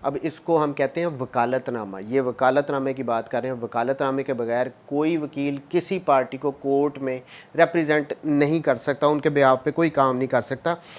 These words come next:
वो ड्यूली उस पार्टी की तरफ से साइन होने चाहिए। और by his recognized agent, या फिर उनको रिकॉग्नाइज्ड एजेंट जो हम पीछे पढ़ के आ रहे हैं वो भी साइन कर सकते हैं किसी, अ,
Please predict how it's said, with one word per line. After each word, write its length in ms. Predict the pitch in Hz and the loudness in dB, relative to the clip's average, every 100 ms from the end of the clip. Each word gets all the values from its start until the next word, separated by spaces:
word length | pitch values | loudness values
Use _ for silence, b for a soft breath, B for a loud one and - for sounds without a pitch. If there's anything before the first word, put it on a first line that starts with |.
| B - | B -4
वो 60 | 139 | -2
ड्यूली 500 | 123 160 170 180 180 | 0 0 2 0 -2
उस 200 | 156 - | -6 -2
पार्टी 380 | 143 135 135 | 2 2 2
की 60 | 139 | -2
तरफ 200 | 131 131 | 0 0
से 120 | 143 | -2
साइन 340 | - 135 135 139 | -2 0 2 2
होने 200 | 123 120 | 0 -2
चाहिए। 340 | 120 113 107 - B B B - | -4 -4 -6 -12 B B B 4
और 280 | 180 202 | 8 8
by 260 | 180 170 170 | 8 6 6
his 140 | 170 160 | 4 4
recognized 760 | 147 143 160 147 147 147 - | 4 4 0 2 0 0 -4
agent, 320 | 156 156 156 135 | -2 0 0 0
या 420 | 127 120 131 143 | -4 0 4 4
फिर 200 | 151 165 | 4 0
उनको 400 | 156 160 147 156 | -4 -4 -6 -2
रिकॉग्नाइज्ड 680 | 151 131 147 139 123 135 143 | 0 0 -2 -2 0 0 0
एजेंट 300 | 147 151 147 | 0 0 -2
जो 100 | 147 | -2
हम 120 | 139 - | -4 -8
पीछे 200 | 139 160 | -8 -4
पढ़ 200 | 156 147 | -2 -2
के 120 | 147 | 0
आ 100 | 143 | 0
रहे 100 | 143 | 0
हैं 60 | 156 | -2
वो 520 | 147 127 147 170 185 | -4 -2 4 6 6
भी 200 | 160 175 | 4 -2
साइन 340 | 170 147 139 139 | -2 -2 -2 -2
कर 180 | 127 | -2
सकते 340 | 120 131 - 131 | -2 -8 -8 -8
हैं 200 | 117 107 B B B - | -8 -12 B B B -4
किसी, 200 | 151 | 0
अ, 40 | 160 | 0